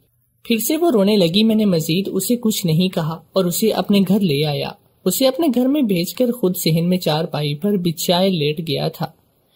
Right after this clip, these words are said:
अगले रोज लड़की नाश्ता करते ही मेरे घर से चली गई। मैं भी अपनी ड्यूटी पर चला गया। शाम को वापस आया तो घर का नक्शा बदला हुआ था।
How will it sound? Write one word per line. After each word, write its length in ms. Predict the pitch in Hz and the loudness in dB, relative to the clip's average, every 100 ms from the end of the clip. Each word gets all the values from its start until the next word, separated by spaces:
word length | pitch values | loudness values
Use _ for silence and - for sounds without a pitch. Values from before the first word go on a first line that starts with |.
| _ - - | _ -18 -4
अगले 220 | 202 254 | 0 2
रोज 200 | 247 285 233 | 2 2 2
लड़की 320 | 220 233 302 | 2 2 2
नाश्ता 360 | 214 190 - | 4 2 0
करते 320 | - 185 165 226 | 0 0 0 0
ही 120 | 262 | 2
मेरे 200 | 254 240 | 2 2
घर 160 | 180 | 0
से 180 | 165 233 | 0 0
चली 280 | 190 147 156 | 0 0 0
गई। 220 | - - - 175 | -2 -8 -6 -2
मैं 160 | 190 | 0
भी 100 | 214 | 0
अपनी 220 | 269 262 254 | 0 2 0
ड्यूटी 260 | 175 208 | 2 0
पर 160 | 208 220 | 0 0
चला 280 | 180 151 160 | 0 0 0
गया। 240 | 156 156 | 0 -2
शाम 300 | 151 143 147 | -2 -4 -2
को 140 | 160 | -2
वापस 380 | 160 151 180 - | 0 0 -2 -2
आया 200 | 135 147 | -2 -2
तो 120 | 175 | 0
घर 200 | 190 208 | 0 0
का 140 | 208 247 | 0 0
नक्शा 340 | 170 156 - | 0 -2 -2
बदला 300 | 226 233 226 | 0 0 0
हुआ 260 | 185 147 160 | 0 0 -2
था। 340 | - 156 - | -4 -8 -10